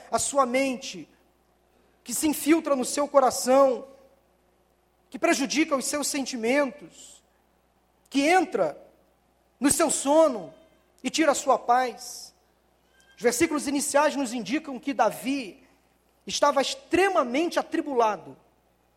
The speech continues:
Em alta voz, ele demonstra desespero, apresenta a Deus a sua queixa, o seu lamento, a sua angústia, perseguido pelo seu inimigo, rei Saul,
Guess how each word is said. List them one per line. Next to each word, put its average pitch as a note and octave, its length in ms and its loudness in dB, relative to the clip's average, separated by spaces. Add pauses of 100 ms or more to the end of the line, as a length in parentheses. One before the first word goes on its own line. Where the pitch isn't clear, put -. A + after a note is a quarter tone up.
(800)
Em C4 140 2
alta F4 300 6
voz, A#3+ 840 0 (440)
ele C#4+ 140 4
demonstra D4+ 720 2 (100)
desespero, C4+ 800 0
apresenta C#4 600 0
a - 40 4
Deus C4+ 360 -2
a A#3+ 60 0
sua C4+ 260 2
queixa, C#4+ 540 -6
o - 60 -10
seu D4 200 -6
lamento, C4+ 600 -2 (200)
a A#3+ 100 4
sua D#4 220 -2
angústia, C4+ 640 0 (800)
perseguido B3+ 800 0 (1700)
pelo D4+ 160 6
seu D#4+ 200 0
inimigo, C#4 640 0 (380)
rei C4+ 200 2
Saul, C4 540 0